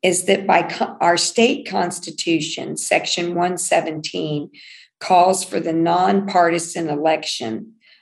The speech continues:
of all state court judges. So our judges at every level, from the lowest level trial court all the way up to the Supreme Court, are all elected, but we're all elected on a nonpartisan ballot, meaning that we don't run as Republicans or Democrats or even independents.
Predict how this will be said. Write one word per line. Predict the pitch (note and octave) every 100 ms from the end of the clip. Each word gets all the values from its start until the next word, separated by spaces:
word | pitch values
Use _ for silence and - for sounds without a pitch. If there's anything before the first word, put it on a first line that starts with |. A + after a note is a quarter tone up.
| _ F3
of | D#3+ -
all | F3 F#3
state | - - F3 E3+ E3
court | F3 D3+ -
judges. | D#3 D3+ - - - - -
So | - A3+ G3+
our | G3
judges | G3 A3+ A3+ F#3
at | F3+
every | F#3 F3+ F3+
level, | E3+ D#3+ - -
from | - F3
the | E3+
lowest | E3+ F#3+ A3 A3+ -
level | G3 F3+ F3+
trial | - E3+ D#3+
court | - D#3 F3 -
all | F3 F3+
the |
way | F3+ F3 E3
up | E3
to | -
the | D#3+
Supreme | D#3+ - - F3 D#3 D3+
Court, | - G3 F3 - - - - -
are | F3 -
all | F3 E3+
elected, | E3+ G#3+ B3 - - -
but | E3+
we're | E3+ F3
all | - F3+ A3
elected | A#3 F3 D#3+ - F#3 F#3+
on | F3 E3+
a |
nonpartisan | E3 E3 E3 F3+ F#3 E3 E3 D#3+ - E3+
ballot, | F#3 F#3+ E3 -
meaning | E3 E3 E3 E3
that | E3+ F3
we |
don't | F#3 F#3 F#3
run | F#3 F3+ G3
as | G3
Republicans | A3 F#3+ F3 F3 F3+ - F#3+ G#3 -
or | G3
Democrats | F3+ F3+ F3+ E3+ G3+ -
or | F3
even | F3+ F#3 F3+
independents. | F3 F3 - G3 D#3+ E3 B3 -